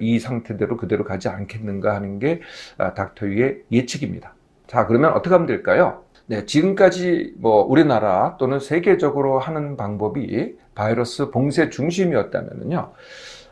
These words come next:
아, 앞으로는 환자 중심으로 전환시켜야 되지 않을까라는 게 닥터유의 의견입니다. 네, 예, 그래서 그것을 제시하기 위해서, 어, 먼저 코로나 십구와,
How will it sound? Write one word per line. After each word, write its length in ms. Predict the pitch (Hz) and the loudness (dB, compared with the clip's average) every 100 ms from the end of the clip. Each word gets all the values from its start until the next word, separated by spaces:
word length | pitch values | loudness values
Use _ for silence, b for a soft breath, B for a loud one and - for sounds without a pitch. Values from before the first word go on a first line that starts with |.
| B | B
아, 360 | 101 92 90 - - | -4 -4 -8 -12 -8
앞으로는 840 | 98 - 156 131 143 98 180 269 | -6 -2 0 0 -2 -4 -4 -6
환자 480 | - 196 190 190 160 | -4 -2 4 4 4
중심으로 1500 | - 127 131 139 135 131 - 127 - 117 135 135 101 233 254 | 0 -8 -6 -8 -8 -8 -10 -12 -8 -2 2 2 2 -2 -4
전환시켜야 760 | - 104 127 123 - - 127 | -10 -4 -2 -4 -8 -4 -2
되지 280 | 110 95 139 | -2 -2 0
않을까라는 1120 | 117 98 101 - - 123 95 - 104 95 101 101 | -2 -2 -8 -4 2 4 2 -2 -4 -4 -6 -4
게 200 | 156 151 | -4 -4
닥터유의 600 | 107 - 104 101 127 - | -8 -8 -6 -2 -2 -2
의견입니다. 600 | 131 143 98 - - - _ _ _ _ _ - | 0 0 -2 -8 -16 -20 _ _ _ _ _ -12
네, 220 | 110 - - B B B B | -10 -10 -16 B B B B
예, 60 | 101 90 | -10 -2
그래서 600 | 117 123 135 98 196 - B B | -2 0 0 2 -2 -4 B B
그것을 500 | B 117 135 151 143 | B 2 2 4 0
제시하기 600 | 143 117 139 180 165 135 | 2 2 4 4 4 4
위해서, 540 | 123 98 95 127 - - b b | 2 2 2 0 0 -4 b b
어, 280 | - 92 90 | 0 2 2
먼저 680 | 101 107 135 107 101 202 226 | 2 0 2 4 4 2 -2
코로나 420 | - 143 139 135 | -4 0 2 2
십구와, 840 | 135 - 175 - 123 - 120 226 | 0 -2 -4 0 0 2 0 0